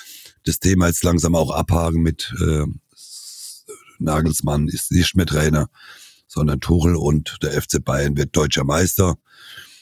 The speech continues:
Äh, sie werden deutscher Meister geworden mit Nagelsmann, genauso werden sie deutscher Meister mit Tuchel. Äh, und von daher,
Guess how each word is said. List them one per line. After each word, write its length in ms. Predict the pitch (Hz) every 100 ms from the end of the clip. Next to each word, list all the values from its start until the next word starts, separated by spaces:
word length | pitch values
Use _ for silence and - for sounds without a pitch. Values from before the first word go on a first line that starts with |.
| _ _ _
Äh, 260 | 90 82 80
sie 160 | - 76
werden 300 | 76 78 -
deutscher 280 | 80 76
Meister 360 | 71 73 69 73
geworden 280 | 71 64 62
mit 220 | 90 104
Nagelsmann, 720 | 101 95 85 - 80 82 62 -
genauso 460 | - 76 73 67 71
werden 160 | 67
sie 100 | 71
deutscher 300 | 69 73 -
Meister 320 | 67 - -
mit 220 | - - -
Tuchel. 400 | - 104 98 90 - - - - - - _ _ -
Äh, 60 | 80
und 320 | 78 76 73
von 120 | 69
daher, 440 | 71 71 67 73